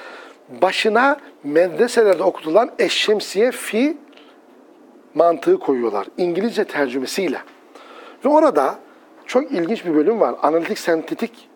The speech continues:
önermelerin nasıl kullanıldığı. Taftazane'nin metni, her yerde nedir, e, analitik sentetik arkadaşlar konuşuyor? Şudur. Bir önermede konu ile yüklem arasında ilişki kurduğumuzda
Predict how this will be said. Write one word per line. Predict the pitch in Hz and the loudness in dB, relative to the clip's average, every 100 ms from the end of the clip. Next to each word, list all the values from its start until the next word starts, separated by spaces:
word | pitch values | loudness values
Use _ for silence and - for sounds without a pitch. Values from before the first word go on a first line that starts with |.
| _ _ _ | _ _ _
önermelerin | 160 139 127 120 120 226 | 0 2 0 -2 0 2
nasıl | 240 - 233 | 2 2 0
kullanıldığı. | 185 165 139 123 117 - - | 2 2 2 -2 -6 -10 -8
Taftazane'nin | - 277 - 208 208 202 202 | 0 0 2 2 4 4 2
metni, | 196 190 202 247 | 2 0 -4 0
her | 427 415 349 254 | 4 4 4 0
yerde | 196 190 190 | 2 0 2
nedir, | 370 285 175 - - - 302 | 4 4 0 -8 -20 -8 2
e, | 185 165 156 147 - - - | 4 6 6 4 -2 -2 2
analitik | 170 165 160 | 2 2 -2
sentetik | 165 143 143 151 | -2 -2 0 0
arkadaşlar | 147 143 139 - 151 - - - - | 0 0 -2 0 -2 -4 -20 -20 -4
konuşuyor? | 165 151 254 285 | -2 -2 -4 -2
Şudur. | - 262 139 - - - - - - - - 139 - | 0 0 0 -6 -20 -18 -16 -16 -18 -20 -20 -18 -2
Bir | 311 370 381 | 4 4 4
önermede | 180 147 143 131 127 117 135 - - _ _ - - - - - - - - _ - - - _ _ | 2 4 2 2 2 2 0 -2 -20 _ _ -20 -18 -18 -20 -20 -20 -20 -20 _ -20 -20 -20 _ _
konu | - - 247 | -2 2 4
ile | 359 196 | 4 2
yüklem | 151 135 - 233 214 | 0 -2 -2 0 2
arasında | 156 139 - 147 135 143 | 2 2 0 -2 0 -2
ilişki | 160 147 - 254 | -2 -2 0 0
kurduğumuzda | - 156 139 135 131 120 | 2 2 2 2 2 4